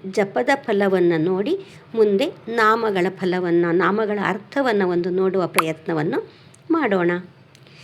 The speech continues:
ಈಗ ವಿಷ್ಣು ಸಹಸ್ರನಾಮ ಜ-, ಜಪದ ಫಲವನ್ನು ಏನಂತ ನೋಡೋಣ.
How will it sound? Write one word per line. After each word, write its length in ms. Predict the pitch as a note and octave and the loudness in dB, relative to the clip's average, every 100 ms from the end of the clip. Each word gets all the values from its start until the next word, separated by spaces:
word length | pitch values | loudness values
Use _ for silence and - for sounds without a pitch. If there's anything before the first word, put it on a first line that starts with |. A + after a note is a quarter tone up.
| - - | -20 -2
ಈಗ 260 | D#4+ D#4 F#3 G#3+ - - | 2 2 2 -2 -4 -4
ವಿಷ್ಣು 380 | C#4 - C#4+ C#4+ | -4 -2 -2 -2
ಸಹಸ್ರನಾಮ 760 | A#3+ G#3+ G#3 A3 G3+ F#3 F3 B3 - - - - F#3 | 2 2 2 -2 0 0 0 -4 -8 -18 -20 -16 -6
ಜ-, 540 | G#3 - - - A#3 G3 | -4 -4 -6 -8 -6 0
ಜಪದ 440 | A#3 G#3+ D4 D4 A3 | 0 2 2 4 2
ಫಲವನ್ನು 720 | - A#3+ G#3 F#3+ G3+ - A3 | 2 0 2 2 2 0 0
ಏನಂತ 340 | G3+ F3 E3 | 2 2 0
ನೋಡೋಣ. 340 | A#3+ D#3+ D3+ | -4 -4 -4